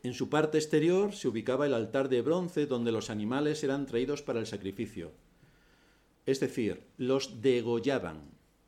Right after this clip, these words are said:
Para nosotros hoy esto, madre mía, que somos tan sensibles a todo.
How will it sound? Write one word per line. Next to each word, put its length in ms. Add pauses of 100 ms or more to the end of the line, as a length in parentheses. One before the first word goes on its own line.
(160)
Para 160
nosotros 360
hoy 140
esto, 220
madre 280
mía, 220 (840)
que 80
somos 240
tan 140
sensibles 540
a 80
todo. 300